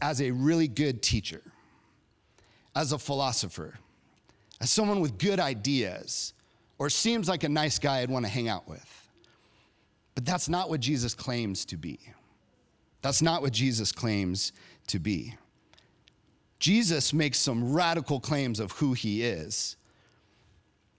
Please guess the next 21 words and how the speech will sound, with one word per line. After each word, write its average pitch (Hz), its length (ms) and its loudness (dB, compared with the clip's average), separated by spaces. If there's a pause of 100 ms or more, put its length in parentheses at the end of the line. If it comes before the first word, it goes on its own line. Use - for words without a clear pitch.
(460)
C - 160 4
S - 120 4
Lewis 175 220 4
put 156 180 2
it 113 140 -2
this 147 200 2
way, 104 280 -2
that 98 200 -4
Jesus 160 640 2
is 160 300 0
either, 147 640 0 (240)
is 123 100 -2
one 196 200 4
of 175 80 0
three 185 240 0
things. 131 720 -4 (520)
Jesus 196 400 4
is 143 160 2
either 156 380 2
a 123 80 0
liar, 139 720 0